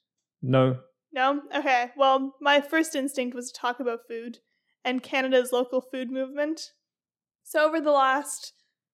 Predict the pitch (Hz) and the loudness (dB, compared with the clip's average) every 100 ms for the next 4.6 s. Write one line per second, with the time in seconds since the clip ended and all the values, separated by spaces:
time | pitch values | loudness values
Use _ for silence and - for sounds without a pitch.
0 | _ _ - - - - - - 262 269 | _ _ -20 -20 -20 -20 -10 -4 -2 -2
1 | 277 285 285 285 294 - 269 277 330 339 | -8 -8 -8 -2 -2 -2 -4 0 0 -2
2 | 330 _ _ _ _ - - 262 269 277 | -6 _ _ _ _ -10 -2 0 2 4
3 | 269 240 - 254 254 - 262 262 294 285 | 2 0 -2 -2 -2 -6 -4 -4 -4 -4
4 | 294 - 240 240 233 | -2 0 0 0 -4